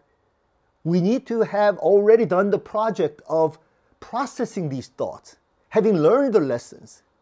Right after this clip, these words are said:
both from our successes and failures, and really having that deposit now in our soul. We carry that with us so that we don't have to constantly go and regurgitate that and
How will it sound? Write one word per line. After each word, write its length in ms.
both 280
from 240
our 140
successes 600
and 300
failures, 680
and 220
really 540
having 460
that 160
deposit 500
now 300
in 120
our 180
soul. 340
We 120
carry 380
that 200
with 200
us 300
so 160
that 100
we 120
don't 160
have 220
to 80
constantly 560
go 260
and 160
regurgitate 760
that 220
and 240